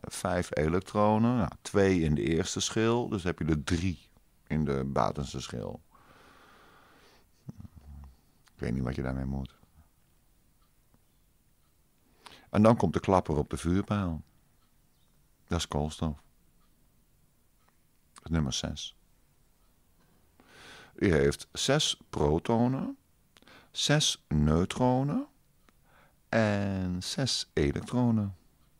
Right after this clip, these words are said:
Ja. En heb je ook radioactief koolstof? Dat bestaat er ook. En dan zitten er van die neutronen een beetje. "Oh, mogen we ook meedoen?" Ja,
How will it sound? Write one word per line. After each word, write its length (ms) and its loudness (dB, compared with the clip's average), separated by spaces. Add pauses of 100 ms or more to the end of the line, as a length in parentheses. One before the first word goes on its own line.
(600)
Ja. 600 -2 (1120)
En 240 2
heb 160 2
je 100 2
ook 140 2
radioactief 960 2
koolstof? 760 -2
Dat 100 -6
bestaat 300 -6
er 60 -4
ook. 380 -4 (160)
En 200 -2
dan 100 -4
zitten 280 -4
er 80 0
van 140 2
die 100 6
neutronen 720 4
een 140 2
beetje. 440 2 (320)
"Oh, 360 6
mogen 340 8
we 80 10
ook 300 6
meedoen?" 480 4 (540)
Ja, 320 0